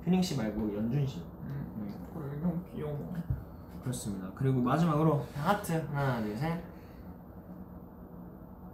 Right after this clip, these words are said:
Speaker 1: 좋습니다.
Speaker 2: 좋아요,
Speaker 1: 아,
Speaker 2: 좋아요.
Speaker 1: 좋습니다.
Speaker 2: 아주 좋네요.
Speaker 1: 네. 저희가, 저희가 또 이제 <clears throat> 안무 레슨이 있어요.
Speaker 2: 그럼요.
Speaker 1: 근데 제가 아직 밥을 안 먹었어요.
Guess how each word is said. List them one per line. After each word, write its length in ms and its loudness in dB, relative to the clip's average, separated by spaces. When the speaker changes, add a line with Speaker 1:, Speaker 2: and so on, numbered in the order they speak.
Speaker 1:
좋습니다. 540 6
Speaker 2:
좋아요, 460 12
Speaker 1:
아, 40 4
Speaker 2:
좋아요. 260 8
Speaker 1:
좋습니다. 340 4
Speaker 2:
아주 220 4
좋네요. 640 4
Speaker 1:
네. 80 -2
저희가, 460 4
저희가 420 8
또 160 4
이제 480 6
<clears throat> 580 4
안무 640 8
레슨이 320 4
있어요. 460 4
Speaker 2:
그럼요. 240 0
Speaker 1:
근데 180 2
제가 440 4
아직 180 -2
밥을 220 4
안 140 2
먹었어요. 680 4